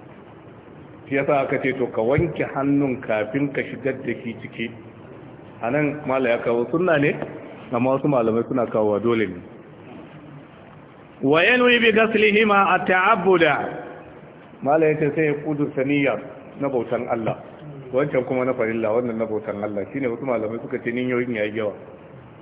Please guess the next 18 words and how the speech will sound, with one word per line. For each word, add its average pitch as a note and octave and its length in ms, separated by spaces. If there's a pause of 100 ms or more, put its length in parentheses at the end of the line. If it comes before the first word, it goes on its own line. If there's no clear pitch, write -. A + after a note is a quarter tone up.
Guda A2 220
ɗaya C3+ 200
kawai B2+ 160
yake G#2+ 240
yi. F#2+ 140 (400)
In C#3 100
kai C#3+ 180
niyya C#3 320
farkon C#3 400
alola, A#2 400 (560)
kai B2 220
niyyan C3 400
alola A2+ 420
a A#2+ 40
cikin B2+ 280
zuciyanka C3 480
shikenan G2+ 380
magana G2+ 260